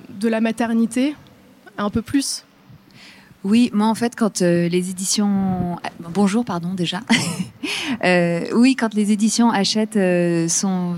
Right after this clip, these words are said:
Speaker 2: venues, euh, me chercher, parce que moi, vraiment, jamais j'aurais imaginé écrire un livre, euh, ils m'ont laissé carte blanche. Donc, en fait, j'ai,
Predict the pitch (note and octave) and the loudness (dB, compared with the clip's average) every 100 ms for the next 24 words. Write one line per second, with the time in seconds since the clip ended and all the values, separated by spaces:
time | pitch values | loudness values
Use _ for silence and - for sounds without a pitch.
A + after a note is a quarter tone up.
0 | E3+ E3+ F#3+ G3 G3+ G#3 E3+ D#3+ - - | -6 -4 0 2 2 2 0 -4 -12 -20
1 | - - - - F3+ F3+ G#3+ G3+ - A#3 | -20 -20 -20 -8 -2 0 0 -2 0 -2
2 | G3+ F#3 F#3 F3+ F#3 G3 G3+ G3 F#3+ F#3+ | -2 -2 -2 0 -2 0 0 0 0 0
3 | F#3 F3 E3+ F3+ E3+ E3+ F3 F#3 F#3 - | 0 -2 -6 -6 -6 -4 -4 -6 -8 -8
4 | F3+ F3 A3 A#3+ - - - - E3+ E3+ | -4 0 0 0 -8 -18 -18 -8 0 0
5 | - G3+ G3 G3 F#3+ F#3+ - - - F#3+ | 2 2 2 0 -2 -4 -10 -18 -8 0
6 | G#3 - A#3 A#3 - A#3 G3+ F#3+ F#3 - | 0 2 0 0 0 2 2 2 -2 -2
7 | F#3 F3+ F3+ A3+ G#3 F#3 F3 E3+ F#3 | -2 0 0 0 2 4 4 2 -2